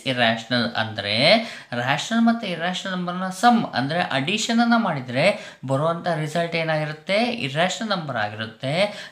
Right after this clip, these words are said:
ಜೊತೆಯಲ್ಲಿ rational ಮತ್ತೆ irrational ನಂಬರ್ನ difference, ಅಂದ್ರೆ subtraction ನ ಮಾಡಿದ್ರೆ ಬರುವಂತ result ಏನಾಗಿರುತ್ತೆ? ಅದೂ ಸಹ irrational ನಂಬರೇ ಆಗಿರುತ್ತೆ. Second point, the product or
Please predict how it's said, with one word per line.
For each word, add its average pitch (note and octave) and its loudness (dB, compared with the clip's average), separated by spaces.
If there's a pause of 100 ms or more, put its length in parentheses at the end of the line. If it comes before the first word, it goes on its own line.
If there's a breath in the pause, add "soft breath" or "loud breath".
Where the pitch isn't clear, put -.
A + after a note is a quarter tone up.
ಜೊತೆಯಲ್ಲಿ D3 0
rational D#3 0
ಮತ್ತೆ A3 -2
irrational F#3+ -2
ನಂಬರ್ನ F3+ 0 (580 loud breath)
difference, F3+ 2
ಅಂದ್ರೆ F3+ -2
subtraction G#3+ 2
ನ A3 -2
ಮಾಡಿದ್ರೆ C3 0
ಬರುವಂತ D#3 0
result D#3 0
ಏನಾಗಿರುತ್ತೆ? D3 2 (120)
ಅದೂ E3+ 2
ಸಹ G3+ 0 (140)
irrational D#3 0
ನಂಬರೇ C#3+ 2
ಆಗಿರುತ್ತೆ. A#2+ -2 (1000 soft breath)
Second A3+ 2
point, E3 2 (320)
the E3+ 8 (120)
product A#3 6
or B2 8